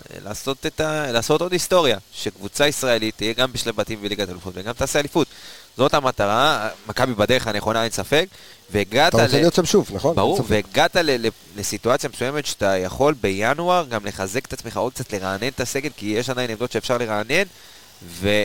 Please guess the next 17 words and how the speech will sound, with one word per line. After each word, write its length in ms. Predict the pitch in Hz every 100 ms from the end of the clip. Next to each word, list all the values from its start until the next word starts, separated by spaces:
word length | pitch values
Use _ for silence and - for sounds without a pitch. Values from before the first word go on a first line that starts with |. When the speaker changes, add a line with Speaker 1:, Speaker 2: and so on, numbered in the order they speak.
| -
Speaker 1:
אה, 540 | 101 98 95 92 95 90
ואני 160 | 107
חושב 120 | 107 -
שזה 200 | 135 110
גם 120 | 104 101
ילכו 300 | 104 101 139
לשם, 240 | 123 104 92 - - -
לעשות 460 | 85 - - 151 151
איזשהו 600 | 143 127 139 131 127 120
נ-, 40 | 104 80
שינויים 320 | - 120 120 139
נקודתיים 460 | 135 120 107 127 117
מאוד 200 | 123 131
מאוד 160 | 131 120
מסיביים 480 | 104 - 139 139 143
ו-, 100 | 110 101
ונכונים, 580 | 101 101 104 127 190